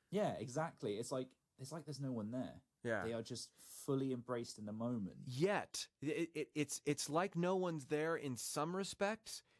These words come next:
Speaker 2: yet they are sharing that moment with everybody else. It's this,
Speaker 1: Oh,
Speaker 2: it's
Speaker 1: yeah.
Speaker 2: this weird duality, right?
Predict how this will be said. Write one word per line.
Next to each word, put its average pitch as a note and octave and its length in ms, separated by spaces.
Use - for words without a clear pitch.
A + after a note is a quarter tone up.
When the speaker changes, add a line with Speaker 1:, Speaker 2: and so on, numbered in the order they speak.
Speaker 2:
yet D3+ 260
they D3 120
are B2+ 100
sharing G3 600
that A2+ 200
moment G#2 440
with C3 160
everybody B2 440
else. D3 340
It's - 160
this, D3 240
Speaker 1:
Oh, E3+ 120
Speaker 2:
it's C3 100
Speaker 1:
yeah. B2 60
Speaker 2:
this C#3 160
weird D#3+ 340
duality, C3+ 520
right? B2+ 320